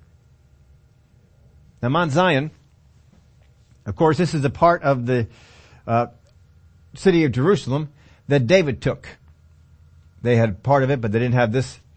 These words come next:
this, the fortress part. And this was the mountain that was there. I tried to get some pictures up there that would just show you this is the Mount Zion part, this is all the other parts, and, and this one would have this part of the picture in there, and this one would have the other part. Nothing would have all of it in there, so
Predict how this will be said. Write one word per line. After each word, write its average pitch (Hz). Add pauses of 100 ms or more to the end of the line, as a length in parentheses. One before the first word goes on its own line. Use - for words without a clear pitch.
(120)
this, 120
the 113
fortress 143
part. 113 (640)
And 117
this 131
was 110
the 113
mountain 131
that 110
was 101
there. 117
I 139
tried 170
to 143
get 131
some 113
pictures 120
up 104
there 117
that 113
would 107
just 123
show 135
you 120
this 123
is 123
the 120
Mount 120
Zion 123
part, 120
this 113
is 107
all 117
the 117
other 117
parts, 117
and, 110 (440)
and 127
this 147
one 143
would 135
have 131
this 127
part 139
of 127
the 123
picture 131
in 127
there, 127
and 123
this 110
one 131
would 127
have 123
the 117
other 123
part. 123 (240)
Nothing 139
would 117
have 120
all 117
of 107
it 107
in 110
there, 110
so 107